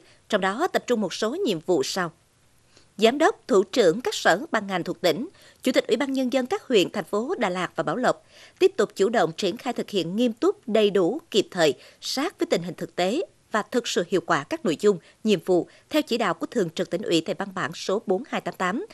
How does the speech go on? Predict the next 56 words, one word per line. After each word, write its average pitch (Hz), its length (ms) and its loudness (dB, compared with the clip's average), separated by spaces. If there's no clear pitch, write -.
ngày 240 100 2
mười 233 60 0
lăm 277 100 -4
tháng 349 160 -8
bảy 170 240 2
năm 277 120 -6
hai 233 100 -6
nghìn 185 140 -6
hai 170 60 -14
mươi 196 60 -10
tư 185 200 2
và 254 100 2
chỉ 254 160 -4
đạo 220 140 0
của - 100 -8
Ủy 262 40 -2
ban 233 160 -2
Nhân 220 160 -2
dân 208 140 -2
tỉnh 185 280 -2
tại 196 120 -2
các 339 160 -6
văn 214 180 -2
bản 180 180 -4
số 214 340 -4
năm 247 240 -4
tám 226 280 -8
bốn 226 200 -2
ba 202 180 0
ngày 240 140 2
mười 233 80 0
bốn 240 160 2
tháng 359 200 -4
bảy 190 160 4
năm 254 160 -4
hai 247 100 -6
nghìn 202 160 -6
hai 180 40 -12
mươi 208 60 -8
tư, 196 240 2
số 269 260 2
năm 320 240 -4
tám 254 340 -6
chín 254 260 -4
ba 214 200 0
ngày 185 120 -2
mười 190 80 0
sáu 220 120 -6
tháng 311 200 -4
bảy 175 140 2
năm 226 120 -6
hai 220 100 -6
nghìn 180 140 -6
hai 180 140 -12
mươi - 60 -18
tư 180 240 0